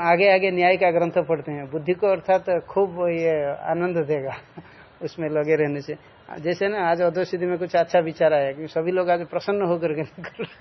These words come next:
अथवा कुछ समझ में आया होगा लोगों को, जिस दिन भारी पड़ेगा कुछ। <laughs> विशेषाणाम सामान्यवतो अंगीकारे सामान्य रहितत्वम घटित तादृश लक्षणम न स्यात्।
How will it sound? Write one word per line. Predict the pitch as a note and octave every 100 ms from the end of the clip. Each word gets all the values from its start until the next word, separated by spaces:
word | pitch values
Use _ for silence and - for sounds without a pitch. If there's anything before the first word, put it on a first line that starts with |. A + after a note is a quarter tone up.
| - - - - - - - - - - -
अथवा | E3+ G#3 A3
कुछ | G#3 G#3 -
समझ | G3 F3+ - F#3+ G#3 F#3+
में | G3
आया | F#3 F3
होगा | E3+ E3+
लोगों | E3+ D#3+
को, | D#3+ E3+ D#3
जिस | D#3
दिन | D#3 F3
भारी | D3+ E3
पड़ेगा | F3 F3+ E3+ - E3+
कुछ। | - - - - - - - - - - - - - - - - - - - - - - -
<laughs> | G3+ - B3 A#3+ G#3 - - - - - - - - - - - - - - - - - D#3
विशेषाणाम | E3+ F3 F#3+ F3 F3 E3 E3+ G#3
सामान्यवतो | G3 E3 D#3+ E3 E3+ E3 D#3+ D#3+ F3
अंगीकारे | D#3 D#3 D#3+ E3 D#3 D#3+ G3+
सामान्य | F3 D3+ D#3+ D#3+ E3
रहितत्वम | D#3 D3+ D3+ D#3 D3+ - F3+ F#3+ D3+
घटित | C#3 D3 C#3+ D3+ C#3+
तादृश | G3 - D#3 C#3+ D#3 -
लक्षणम | D#3 D3 - D3+ D#3+ G#3+ F3+
न | C3+
स्यात्। | - C3